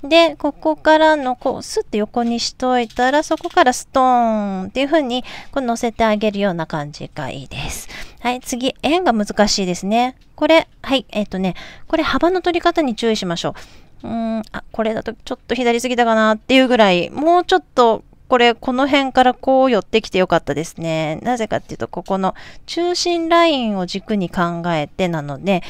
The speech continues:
これだと、結構太くなっちゃうかなとは思うんだけど、でももうこうやって書いてしまったら、消すっていうよりは、この状態で、あの、やってみましょ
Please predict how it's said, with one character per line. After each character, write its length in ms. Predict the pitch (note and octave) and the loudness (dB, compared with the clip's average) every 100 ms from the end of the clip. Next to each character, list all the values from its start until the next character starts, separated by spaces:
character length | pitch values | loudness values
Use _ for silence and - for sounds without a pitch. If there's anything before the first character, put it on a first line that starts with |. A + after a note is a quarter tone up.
| - - | -14 -18
こ 140 | - A#3 | -14 -8
れ 100 | C4 | -4
だ 140 | C#4+ | -2
と、 440 | - A#3+ A#3 F3 - - - - - - - - - - - | 0 2 4 4 0 -14 -20 -18 -18 -20 -20 -20 -20 -18 -12
結 180 | - - | -12 -6
構 160 | G3+ G3 | -4 -4
太 260 | - A3+ | -2 -2
く 100 | G3+ | -2
な 140 | F3+ E3+ | -2 -4
っ 40 | - | -4
ち 120 | E3+ | -4
ゃ 60 | |
う 20 | E3 | -2
か 120 | E3 | -4
な 240 | F#3+ A#3 | -2 -2
と 280 | - - D4 | -4 0 6
は 140 | A#3 | 6
思 200 | F#3 A3 | 6 2
う 60 | A#3+ | 2
ん 80 | G3 | 0
だ 100 | F3+ | -4
け 140 | B2+ | -4
ど、 140 | - - - - - | -4 -6 -12 -12 -2
で 100 | C#4+ | 0
も 100 | G#3 | 2
も 120 | A3+ | 0
う 40 | - | -2
こ 160 | - C4 | 2 6
う 60 | |
や 80 | C#4+ | 6
っ 40 | C#4+ | 6
て 120 | - | 2
書 80 | E4 | 0
い 80 | D#4+ | 0
て 120 | A#3+ | -2
し 160 | - F3 | -6 -4
ま 140 | E3 | -6
っ 40 | |
た 180 | - - | -2 0
ら、 220 | - A3+ | 2 2
消 180 | G3+ A3+ | 0 -4
す 180 | G#3 F4 | -4 -6
っ 40 | |
て 200 | A4 A#3 | -6 -4
い 20 | F#3 | -2
う 20 | |
よ 100 | E3+ | -2
り 120 | D3+ | -2
は、 200 | D#3 D#3+ - - - | 0 0 -2 -16 -14
こ 140 | - | -10
の 100 | G3 | -8
状 220 | G3+ A3 A3 | -4 -4 -2
態 280 | - A3+ | -2 -2
で、 220 | A3+ A#3 - | 0 -2 -4
あ 120 | F#3+ | -8
の、 320 | F3+ - - - - - | -10 -10 -12 -16 -20 -16
や 100 | G#3 | -14
っ 40 | - | -14
て 220 | - F3 | -10 -8
み 100 | E3+ | -4
ま 180 | F3+ F#3 | -6 -4
し 120 | - | -4
ょ 260 | A3 - | -4 -4